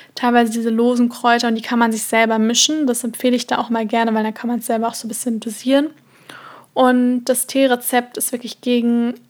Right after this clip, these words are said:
Menstruationsbeschwerden, vor allem eben auch Krämpfe, Schmerzen. Und das sind fünfzehn Gramm Schafgarbe, fünfzehn Gramm Johanniskraut,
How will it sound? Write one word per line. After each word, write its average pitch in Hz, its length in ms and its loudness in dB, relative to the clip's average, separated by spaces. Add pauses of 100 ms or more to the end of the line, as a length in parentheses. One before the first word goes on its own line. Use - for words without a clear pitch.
(120)
Menstruationsbeschwerden, 233 1300 0
vor 247 200 -6
allem 233 180 -2
eben 233 300 0
auch 269 240 -6
Krämpfe, 247 480 -2
Schmerzen. 233 800 -4 (1080)
Und 247 200 4
das 247 220 2
sind 240 340 -2
fünfzehn 254 720 0
Gramm 226 320 2
Schafgarbe, 262 1000 2 (420)
fünfzehn 294 600 -2
Gramm 240 260 0
Johanniskraut, 277 1000 0